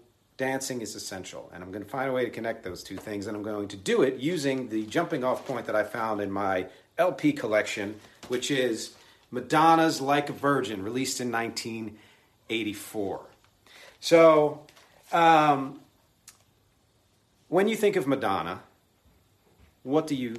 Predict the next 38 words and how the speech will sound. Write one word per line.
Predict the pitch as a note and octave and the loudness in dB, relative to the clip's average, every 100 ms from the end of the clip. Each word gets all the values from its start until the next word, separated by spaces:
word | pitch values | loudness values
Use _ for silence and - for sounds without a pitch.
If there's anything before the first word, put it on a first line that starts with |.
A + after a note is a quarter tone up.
| - | -10
what | A#2 B2+ | -8 -8
do | A2+ | -6
you | G#2 | -8
think | - F2+ D#2+ | -8 -14 -14
of? | - - - _ _ | -16 -18 -20 _ _
Do | F#2+ | -16
you | F2 | -14
think | - F#2+ F#2 | -10 -10 -6
of | F#2 F#2 F2+ E2+ | -4 -2 -4 -8
her | - G2+ F#2+ F#2+ F#2 - - | -8 -4 -4 -4 -4 -6 -2
early | C#3 C#3+ C#3+ D3 C#3+ | 2 4 4 4 2
career | C#3 D3 C3 C3+ C3 B2+ | 2 0 2 4 4 2
when | A#2+ | 0
she | A#2+ - | 0 -2
was | B2+ B2 | 0 0
in | B2 B2 | 2 2
New | A#2+ | 2
York | G#2 B2 F3 F3 E3 D#3+ D3 | 2 6 10 10 12 10 6
doing | C#3 C3+ C3 B2+ | 2 2 2 -2
post-punk | B2 - C3+ A2+ - - F3+ F3 E3+ E3+ E3 D3+ | -4 -2 0 0 -6 -2 2 2 2 0 -2 -2
and | B2 A#2+ | -4 -2
kinda | C3+ B2 | -4 -2
getting | B2 C3+ C3 | 0 0 0
into | C3 B2+ B2 | -4 -4 0
the, | A#2+ A#2 - - - - | 0 -2 -12 -20 -20 -10
you | C3+ | -4
know, | C3+ B2 A#2+ A#2 | -2 -2 0 0
uh, | A2 A2 G#2+ G#2 G#2+ G#2+ | 0 0 0 0 -4 -6
nascent | A2 G#2+ A#2 B2 - A#2+ A#2 | -10 -6 -6 -4 -4 -6 -8
dance | - A#2 A#2+ A#2+ - | -6 -4 -4 -4 -4
scene? | C3 B2 A#2+ | -2 -2 -2
Do | A2+ | -4
you | G#2+ | -6
think | A2+ C3+ C3 B2+ | -4 -2 -2 -2
of | B2+ A#2+ A#2 A2+ G#2+ - - - _ - | 2 4 4 2 0 -10 -20 -20 _ -10
her | - A#2+ A2 - | -2 0 0 -4
movie | G#2 G#2 G#2 | -10 -6 -6
career? | C#3 D3+ D#3 D#3 | -2 2 6 6